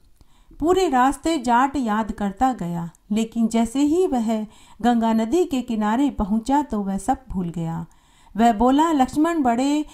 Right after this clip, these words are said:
राम छोटे, वो बैठे अम्बे की डाली, वो बैठे चंबे की डाली, मट्टी का दशरथ बनावे, माखन मिश्री का भोग लगावे, दे परिक्रमा घर को आवे।" उस जाट की बात सुनने के बाद भगवान राम लक्ष्मण से बोले कि, "भाई लक्ष्मण,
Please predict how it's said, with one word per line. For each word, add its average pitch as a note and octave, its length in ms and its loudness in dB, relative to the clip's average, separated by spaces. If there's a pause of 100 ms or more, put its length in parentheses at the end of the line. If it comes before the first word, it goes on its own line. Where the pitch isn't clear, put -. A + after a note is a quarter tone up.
(180)
राम C#4 320 4
छोटे, C4+ 500 -2
वो C#4 180 0
बैठे A3 380 -2
अम्बे G#3+ 400 -2
की A3+ 220 -4
डाली, G3+ 460 -2
वो C4+ 180 -2
बैठे A3 380 -2
चंबे G3+ 400 -4
की G3 220 -8
डाली, G3 380 -4
मट्टी A3+ 340 -2
का A3 180 -4
दशरथ A#3+ 340 -4
बनावे, G#3+ 580 -4 (320)
माखन B3 320 4
मिश्री D#4+ 360 0
का B3 180 0
भोग B3+ 280 0
लगावे, G#3 540 -2
दे C4 220 0
परिक्रमा G3+ 640 -4
घर C4+ 220 -4
को F3+ 200 -6
आवे।" E3 420 -6 (340)
उस C#4 160 -2
जाट C#4 400 2
की F4 160 -4
बात B3+ 240 0
सुनने D4 360 -2
के C4 200 -6
बाद B3 360 0
भगवान A3+ 480 -2
राम B3+ 300 0
लक्ष्मण C#4+ 380 -2
से B3 180 -6
बोले A#3 380 -6
कि, B3+ 160 -8
"भाई A3+ 360 -4
लक्ष्मण, A#3 560 -4